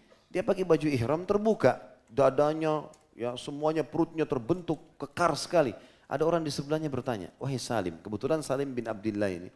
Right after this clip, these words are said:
bin Umar radhiyallahu anhu ajma'in, lagi makan roti gandum dicelupin di minyak samin. Ya, di minyak samin, itu saja. Dia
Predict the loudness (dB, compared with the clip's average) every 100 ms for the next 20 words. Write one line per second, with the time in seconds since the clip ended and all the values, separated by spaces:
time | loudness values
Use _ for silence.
0 | _ _ -10 -6 -2 0 0 -4 -10 -4
1 | -2 -2 -4 -4 -6 -2 0 0 0 -6
2 | -10 _ _ _ _ _ -2 0 0 0
3 | 0 0 2 2 4 0 0 -8 -6 -4
4 | -2 -2 -2 -4 -4 -4 -4 -4 -2 -2
5 | 0 0 -2 -10 -18 _ _ _ _ -18
6 | -18 -18 _ _ -6 -4 -2 -2 -4 -2
7 | 0 0 -2 -12 _ _ _ _ _ _
8 | -8